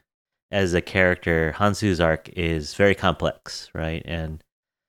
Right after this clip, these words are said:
so, yeah, it, it took a little bit of acting, and he's not <laughs> necessarily known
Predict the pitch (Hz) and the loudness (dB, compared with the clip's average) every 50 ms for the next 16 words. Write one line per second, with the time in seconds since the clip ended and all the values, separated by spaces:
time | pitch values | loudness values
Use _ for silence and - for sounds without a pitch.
0 | _ _ _ _ _ _ _ - - - 98 87 85 82 82 82 82 80 80 80 | _ _ _ _ _ _ _ -12 -4 0 2 2 4 2 2 0 0 0 -2 -2
1 | 78 80 80 - - 90 92 87 85 87 85 95 160 180 - - - - - 302 | -4 -6 -8 -4 0 2 4 4 4 4 4 4 2 2 2 0 -2 2 2 2
2 | 359 - 403 403 403 403 403 392 - 381 381 381 339 359 349 370 - - - - | 4 6 6 8 8 8 6 6 6 6 6 6 6 4 4 2 2 2 4 4
3 | 135 123 117 110 147 190 208 202 233 277 294 302 320 277 277 269 302 247 233 - | 6 6 6 6 6 4 4 6 6 8 8 8 8 8 8 8 6 6 4 6
4 | - 220 202 180 190 190 170 165 151 131 123 117 117 117 120 120 120 123 127 127 | 6 8 8 10 8 8 6 4 4 6 8 8 8 10 8 8 8 6 6 4
5 | 127 | 2